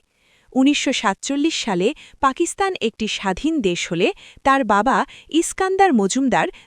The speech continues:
দিনাজপুরে চলে আসেন। সেখানে স্থায়ীভাবে বসবাস শুরু করেন। খালেদা জিয়ার শৈশব ও শিক্ষা জীবন কাটে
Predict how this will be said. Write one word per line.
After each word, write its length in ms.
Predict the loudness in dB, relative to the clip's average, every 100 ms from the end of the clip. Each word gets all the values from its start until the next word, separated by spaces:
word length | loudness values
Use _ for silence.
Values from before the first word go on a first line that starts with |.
| -2
দিনাজপুরে 640 | 2 2 0 -2 -2 -2
চলে 280 | 0 -2 0
আসেন। 380 | -2 -6 -8 -10 _ _ _ _ -12
সেখানে 460 | -4 -2 0 -2 -2
স্থায়ীভাবে 680 | -4 -2 0 0 2 2
বসবাস 460 | 2 0 -2 -4 -4
শুরু 240 | -4 -4
করেন। 380 | -2 -2 -2 -6 -12 _ _ _ _ -10
খালেদা 420 | 0 2 4 2
জিয়ার 280 | 4 2 2
শৈশব 580 | 0 2 2 2 0 0 0
ও 80 |
শিক্ষা 420 | -2 -4 -10 -6 -6
জীবন 340 | -2 -4 -4
কাটে 360 | -4 -2 0